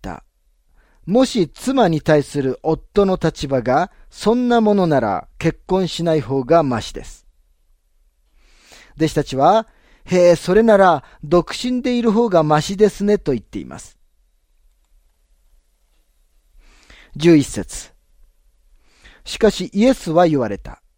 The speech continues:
その言葉は誰でも受け入れることができるわけではありません。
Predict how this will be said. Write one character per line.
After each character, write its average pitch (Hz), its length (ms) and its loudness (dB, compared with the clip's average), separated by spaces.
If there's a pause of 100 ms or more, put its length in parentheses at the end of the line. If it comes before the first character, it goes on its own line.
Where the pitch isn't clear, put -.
(220)
そ - 160 -6
の 180 120 -2
言 175 260 -2
葉 147 120 2
は 175 300 4 (220)
誰 233 300 4
で 180 120 0
も 156 180 4
受 151 220 0
け - 20 6
入 190 100 4
れ 175 100 2
る 160 80 -4
こ 156 160 -6
と - 100 -8
が 147 160 4
で 131 200 -4
き 185 160 -10
る 170 120 0
わ 160 120 2
け 131 160 -6
で 123 100 -4
は 170 140 4
あ 175 40 2
り 131 80 -2
ま 95 140 -10
せ - 140 -18
ん。 117 140 -20